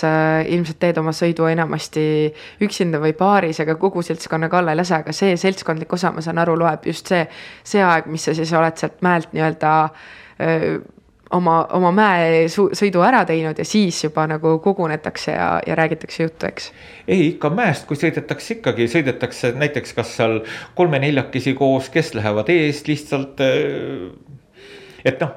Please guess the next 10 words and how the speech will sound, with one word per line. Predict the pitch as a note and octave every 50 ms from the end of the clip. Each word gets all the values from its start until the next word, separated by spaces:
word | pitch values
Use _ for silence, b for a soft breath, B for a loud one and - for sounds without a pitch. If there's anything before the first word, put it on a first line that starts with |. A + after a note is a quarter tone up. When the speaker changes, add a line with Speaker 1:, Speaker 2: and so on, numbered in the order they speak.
| - - -
Speaker 2:
olgu, | - E3+ E3 C#3+ C#3 C3+ B2 -
lähme | - B2+ C3 A#2+ G#2+ -
selle | - C3 C3 B2+
laskumise | B2 B2 A#2+ A#2+ - - A#2+ A#2+ A#2+ - B2+ A2+
peale, | - A2+ A2+ A2 A2
lähme | A#2+ D3 C#3 A2+ F#2
selle | - A2+ G#2+ A2 A2 G#2+
laskumise | A2 A2 A2 - - G#2+ A2 G#2 - A2+ G2+
peale | - A2 G#2+ G#2+ G#2 G#2 G#2 G#2
ja | G#2 G#2 G#2